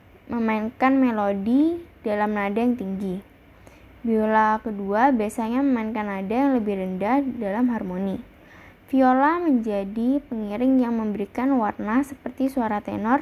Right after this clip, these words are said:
dalam paduan suara. Cello berfungsi sebagai viola tetapi dalam nada yang lebih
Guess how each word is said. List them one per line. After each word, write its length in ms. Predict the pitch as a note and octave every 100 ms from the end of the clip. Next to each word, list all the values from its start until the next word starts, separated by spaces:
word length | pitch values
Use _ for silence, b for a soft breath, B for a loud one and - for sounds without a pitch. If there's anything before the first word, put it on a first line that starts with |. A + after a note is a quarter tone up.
| -
dalam 400 | A3+ A3 B3+ C4
paduan 480 | A#3 G3+ G#3 A#3+ B3
suara. 480 | F#3 F#3 F#3 G3+ - B B B B
Cello 320 | - A3+ C4+
berfungsi 640 | C#4 B3 - A#3 A#3+ C#4+ D4
sebagai 640 | B3 G#3 G3 G3 G#3+ B3+
viola 480 | B3+ G3 F#3+ G3+ B3+
tetapi 480 | B3+ A3+ G#3 C#4+ C4
dalam 240 | A3 G#3+
nada 240 | G#3 G3+ A3+
yang 240 | B3+ A#3
lebih 320 | G#3 G#3+ B3